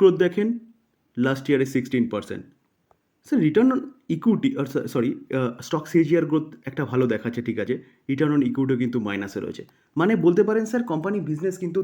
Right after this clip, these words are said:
তেমনভাবে করতে পারছে না, কারণ কম্পিটিশন বিশাল হাই। তার জন্যই কিন্তু এই কোম্পানিটাকে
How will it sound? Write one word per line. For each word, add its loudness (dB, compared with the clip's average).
তেমনভাবে -2
করতে -4
পারছে -4
না, -4
কারণ 0
কম্পিটিশন -4
বিশাল -2
হাই। -10
তার 0
জন্যই 0
কিন্তু -2
এই -2
কোম্পানিটাকে -6